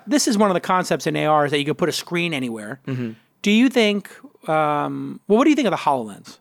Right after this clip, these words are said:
Speaker 1: Microsoft's multi-thousand dollar bundle. I used it. I'll give you my comments after I hear yours.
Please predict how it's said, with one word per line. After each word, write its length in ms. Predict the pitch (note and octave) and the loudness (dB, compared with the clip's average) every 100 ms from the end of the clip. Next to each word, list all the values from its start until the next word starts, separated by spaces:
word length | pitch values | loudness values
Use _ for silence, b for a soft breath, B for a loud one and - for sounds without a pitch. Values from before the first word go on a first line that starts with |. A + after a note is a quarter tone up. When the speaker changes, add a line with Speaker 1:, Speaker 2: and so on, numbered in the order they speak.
| _ _ E3 | _ _ 0
Speaker 1:
Microsoft's 840 | F#3+ G3+ F3+ G3+ F3+ E3 - - | 0 0 -2 2 2 2 -2 -6
multi-thousand 720 | E3 E3+ E3+ F#3 D#3 D3+ D#3+ | 0 0 2 0 2 0 0
dollar 580 | D#3 D3 D3 D3 C#3+ C#3+ b b b _ C#3+ | 0 2 2 0 -2 -4 b b b _ -2
bundle. 640 | D#3+ D#3 C#3+ C#3 C#3 - - | 0 0 0 -2 -2 -6 -4
I 60 | F#3 | -2
used 300 | F3 D3+ E3+ | 0 0 0
it. 80 | D#3 | 0
I'll 80 | |
give 120 | D#3 D3+ | 0 -2
you 40 | |
my 120 | D3 | -2
comments 300 | C#3 C#3+ C#3 C#3 | -4 -6 -6 -8
after 180 | C3+ | -10
I 20 | C3 | -10
hear 120 | B2+ | -10
yours. 200 | B2+ | -10